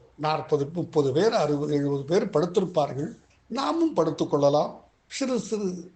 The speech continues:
ஒரு சிறுநீர் கழிக்க வேண்டுமா, தண்ணீர்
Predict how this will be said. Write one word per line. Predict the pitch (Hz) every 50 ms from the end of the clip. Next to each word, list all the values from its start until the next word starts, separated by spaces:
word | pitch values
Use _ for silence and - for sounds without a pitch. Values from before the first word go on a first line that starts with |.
| _ _
ஒரு | _ 175 175 170 170 151 - - - _ _ _ _
சிறுநீர் | - - - 208 220 214 208 190 170
கழிக்க | 175 170 165 160 165 165
வேண்டுமா, | 156 156 151 151 151 143 170 190 202 214 - - - _ _ _ _ _
தண்ணீர் | - 160 160 180 185 180 170 175 180 -